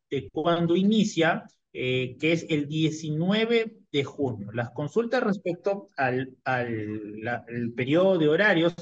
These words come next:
es lunes y miércoles. Comenzamos diecinueve de junio y esto va, eh, va a tener como franja horaria. Lunes y miércoles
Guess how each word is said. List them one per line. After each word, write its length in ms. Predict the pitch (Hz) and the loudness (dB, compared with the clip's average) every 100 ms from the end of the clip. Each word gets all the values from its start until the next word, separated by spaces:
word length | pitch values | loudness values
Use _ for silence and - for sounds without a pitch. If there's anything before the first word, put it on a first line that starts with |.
| - | -10
es 300 | 165 - - | -10 -10 -16
lunes 480 | - 135 220 277 - | -8 0 0 0 -2
y 100 | 160 | 0
miércoles. 500 | 175 151 - 117 117 | 2 0 -2 -10 -10
Comenzamos 520 | 135 131 135 196 220 | -10 -8 -2 0 2
diecinueve 520 | 208 190 196 214 220 | 0 2 2 4 4
de 80 | 226 | 2
junio 480 | - 240 208 226 220 - _ _ | 2 2 2 0 -2 -10 _ _
y 140 | 151 196 | 0 2
esto 480 | 196 - 214 208 - _ - | 2 0 0 0 -12 _ 0
va, 300 | 170 170 - | 0 0 -2
eh, 220 | 160 147 | 2 4
va 120 | 147 | 4
a 80 | 165 | 2
tener 260 | 160 160 156 | -2 -2 -4
como 220 | 160 135 | -4 -6
franja 360 | - 147 143 127 | -2 -4 -4 -6
horaria. 320 | 110 98 92 | -6 -8 -4
Lunes 460 | 113 196 196 165 | 2 6 6 4
y 60 | 185 | 2
miércoles 720 | 190 220 190 196 208 208 - | 2 4 4 4 6 2 0